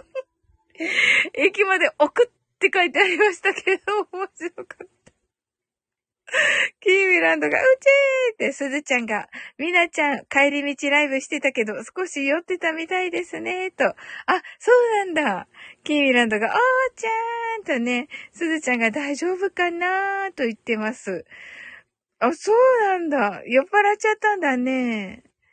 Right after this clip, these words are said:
あららら。まあ、シンさんが、<laughs> シンさんが、シンさんも酔っ払ってるからな。そうですよね。キーミランドがうるっとなっていて、シンさんがヒャッホ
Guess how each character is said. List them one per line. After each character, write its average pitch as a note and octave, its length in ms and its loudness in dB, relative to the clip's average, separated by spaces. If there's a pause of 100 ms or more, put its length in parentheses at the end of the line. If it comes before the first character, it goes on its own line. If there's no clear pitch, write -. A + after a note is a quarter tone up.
(460)
あ D4 120 0
ら D#4+ 220 4
ら C#4 180 0
ら。 A3 380 -2 (280)
ま E4+ 100 0
あ、 - 20 0
シ - 160 -6 (180)
ン - 20 -8
さ F#4+ 260 2
ん - 20 2
が、 E4+ 140 4 (220)
<laughs> - 180 -10
シ - 160 0
ン B4 220 4
さ F#4+ 180 -2
ん F4 40 -4
が、 C4+ 240 0
シ C4 200 -4
ン D#4 80 -2
さ D#4+ 140 -4
ん C4+ 60 -4
も B3 80 -2
酔 A3 100 -2
っ G3+ 40 -12
払 G#3+ 220 0
っ G#3+ 40 0
て A3 120 -4
る G#3+ 80 -4
か G3 100 -6
ら F3 120 -6
な。 F3 440 -10 (340)
そ F4 260 2
う E4+ 40 2
で A#3+ 120 2
す A#3+ 120 -6
よ G#3+ 160 0
ね。 G3+ 720 -6 (460)
キ G4 160 2
ー F#4 60 0
ミ D#4 100 0
ラ C4+ 160 2
ン B3+ 40 -2
ド B3 120 0
が B3 140 0
う D4 160 -2
る F#4 180 -2
っ - 40 -12
と C#4+ 120 -2
な B3+ 140 0
っ - 20 -4
て A#3+ 160 -2
い A#3 80 -2
て、 B3+ 160 -6
シ F#4 200 0
ン G4 60 -2
さ F4+ 120 2
ん D#4+ 40 -2
が D#4+ 100 0
ヒ - 120 -4
ャ B4 40 2
ッ B4+ 60 -4
ホ - 120 2